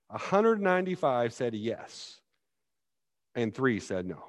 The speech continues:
<laughs> Think about this. This was even scarier.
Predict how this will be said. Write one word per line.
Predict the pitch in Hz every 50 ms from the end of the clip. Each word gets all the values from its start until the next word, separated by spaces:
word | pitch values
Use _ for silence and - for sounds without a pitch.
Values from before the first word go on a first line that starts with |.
| - - _ _ _ _ _ _ _ - - - -
<laughs> | 139 120 - 113 - _ _ _ _ _ _ _ _ _ _ _ _ _ _ _ _ _ _ _ _ -
Think | 165 156 -
about | 156 143 143 139 117
this. | 139 139 117
This | - 156 160 151
was | 139 117 113
even | 127 117 113
scarier. | 101 - - - 120 110 101 90 85 101